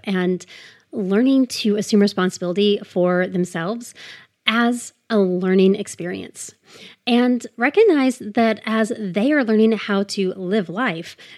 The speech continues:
you may need to learn how to be Yoda instead of a super mom. You may need to let go of control and embrace imperfection.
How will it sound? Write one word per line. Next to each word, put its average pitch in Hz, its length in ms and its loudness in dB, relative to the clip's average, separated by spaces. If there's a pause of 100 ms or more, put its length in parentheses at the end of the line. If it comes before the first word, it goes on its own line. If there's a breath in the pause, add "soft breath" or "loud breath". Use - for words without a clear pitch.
you 220 400 2
may 330 160 6
need 262 220 2
to 226 120 -2
learn 208 240 4
how 202 340 -2
to 196 100 0
be 196 220 -2
Yoda 180 460 -2
instead 196 300 -2
of 180 120 0
a 202 80 -8
super 180 300 -4
mom. 175 320 -8 (1160 loud breath)
You 240 260 4
may 294 180 6
need 254 360 6
to 247 120 -4
let 202 320 -4
go 190 160 2
of 202 120 0
control 190 580 -2
and 175 260 2
embrace 190 640 0
imperfection. 190 840 -6